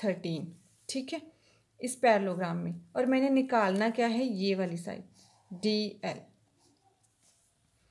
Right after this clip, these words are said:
डीएल निकालनी है मैंने। सीधा ये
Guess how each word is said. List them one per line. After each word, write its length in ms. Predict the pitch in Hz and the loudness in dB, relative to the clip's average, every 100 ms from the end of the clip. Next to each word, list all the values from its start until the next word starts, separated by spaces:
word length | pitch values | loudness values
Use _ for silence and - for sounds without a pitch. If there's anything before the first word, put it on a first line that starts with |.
| _ _ _ - | _ _ _ -8
डीएल 440 | 190 240 247 247 | 0 6 8 8
निकालनी 600 | 247 233 208 185 170 180 | 6 2 0 -4 -4 -2
है 80 | 190 | -2
मैंने। 300 | 180 170 - - _ _ _ _ _ _ _ - | -2 -4 -6 -14 _ _ _ _ _ _ _ -8
सीधा 360 | 285 277 285 | -2 2 6
ये 280 | 311 311 | 6 4